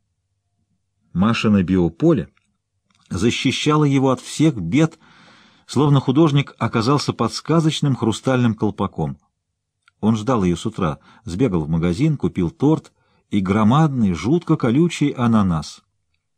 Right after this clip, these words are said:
Машу ждал не только Викентий, ее ждал вчерашний букет жасмина, белевший на столике.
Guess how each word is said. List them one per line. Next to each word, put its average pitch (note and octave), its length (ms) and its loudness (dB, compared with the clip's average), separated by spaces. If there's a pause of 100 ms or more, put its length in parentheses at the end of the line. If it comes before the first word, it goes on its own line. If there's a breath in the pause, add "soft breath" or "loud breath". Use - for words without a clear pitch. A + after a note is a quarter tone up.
(500)
Машу F2+ 320 -2
ждал E2 220 -2
не E2+ 100 -2
только C3+ 260 -2
Викентий, C3 680 -4 (760 soft breath)
ее G#2 300 2
ждал A#2+ 320 0
вчерашний A#2 640 0
букет G2+ 420 -2
жасмина, B2+ 600 2
белевший G#2 520 -2
на G2+ 120 0
столике. D#2 640 -6